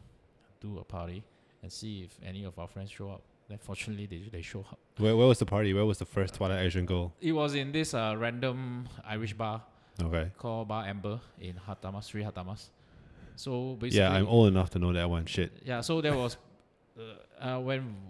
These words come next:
Speaker 1: when we found the place, it was really quiet. There was not much peop-,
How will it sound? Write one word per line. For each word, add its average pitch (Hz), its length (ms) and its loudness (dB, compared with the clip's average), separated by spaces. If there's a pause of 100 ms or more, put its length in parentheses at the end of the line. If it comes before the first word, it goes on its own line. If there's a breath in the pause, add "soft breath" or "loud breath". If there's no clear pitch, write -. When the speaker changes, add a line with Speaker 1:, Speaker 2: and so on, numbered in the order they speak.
Speaker 1:
when 117 180 -4
we 151 120 -4
found 143 260 -2
the 107 60 -4
place, 120 280 -2
it 95 80 -6
was 92 260 -6
really 101 240 -6
quiet. 113 600 -8 (580 soft breath)
There 95 100 -10
was 92 140 -10
not 117 180 -10
much 110 220 -8
peop-, 95 180 -12